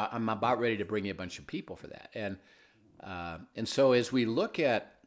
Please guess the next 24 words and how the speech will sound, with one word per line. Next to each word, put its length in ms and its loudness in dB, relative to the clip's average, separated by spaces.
the 100 -8
political 420 2
landscape, 600 -2
or 80 -6
we 120 -6
look 240 -6
at 80 -14
the 80 -10
cultural 480 -8
landscape, 680 -6
um, 560 -2
in 100 2
our 180 12
mind, 680 2
and 120 4
because 340 6
we 160 8
associate, 920 4
uh, 280 -4
God 480 0
with 280 -6
righteousness, 840 -2
with 120 -12
justice, 720 -6